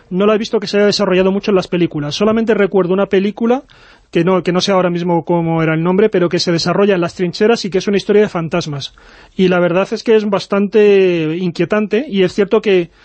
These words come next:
que es sorprendente porque en un momento dado la,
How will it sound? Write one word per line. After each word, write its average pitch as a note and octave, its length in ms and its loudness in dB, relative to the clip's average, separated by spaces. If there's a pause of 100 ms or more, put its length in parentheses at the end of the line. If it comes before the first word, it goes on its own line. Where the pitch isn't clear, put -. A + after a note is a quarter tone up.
(300)
que G3 100 0
es F3+ 80 0
sorprendente G3+ 580 0
porque F3 400 0
en E3+ 100 2
un G3+ 60 2
momento A3 340 2
dado G#3+ 280 2
la, D#3 460 -2